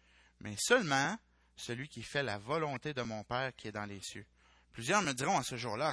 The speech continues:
Seigneur, Seigneur, n'avons-nous pas prophétisé par ton nom, n'avons-nous pas chassé des démons par ton nom, et n'avons-nous pas fait beaucoup de miracles par ton nom ? Alors je leur dirai ouvertement, je ne vous ai jamais connu.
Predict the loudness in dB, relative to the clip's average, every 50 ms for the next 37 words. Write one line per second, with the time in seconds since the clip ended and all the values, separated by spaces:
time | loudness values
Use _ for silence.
0 | 4 2 2 4 4 4 4 4 4 4 4 4 6 6 4 4 4 2 -2 -4
1 | -10 -14 -20 -20 -20 -20 -12 -6 -4 -4 -2 -2 -4 -4 -2 0 0 0 0 -2
2 | -2 -2 -2 -2 -2 -6 -6 -6 -4 -4 -2 -2 -2 -4 2 2 2 4 4 4
3 | 4 4 4 2 0 0 -2 -2 -4 0 0 0 2 2 2 2 2 2 2 0
4 | 2 2 4 4 4 4 6 4 4 4 2 -2 -8 -16 -20 -20 -20 -6 -2 0
5 | 0 4 6 6 6 6 6 6 6 6 6 4 4 4 2 2 0 2 4 6
6 | 6 6 6 2 2 4 4 2 0 2 0 0 0 0 -4 -10 -20 -20 -20 _
7 | -4 -2 -2 0 0 2 2 2 2 2 -2 -6 -6 -2 0 0 0 2 2 0
8 | 0 0 -2 -4 -4 0 2 2 2 2 0 0 0 0 0 -2 -2 0 0 0
9 | 0 2 2 2 4 4 2 2 2 2 2 2 -2 -4 -8 -12 _ _ _ _
10 | _ _ _ _ _ -10 -8 -8 -8 -8 -10 -10 -10 -8 -6 -4 0 2 2 2
11 | 4 2 2 0 0 0 0 0 0 0 -2 -4 -6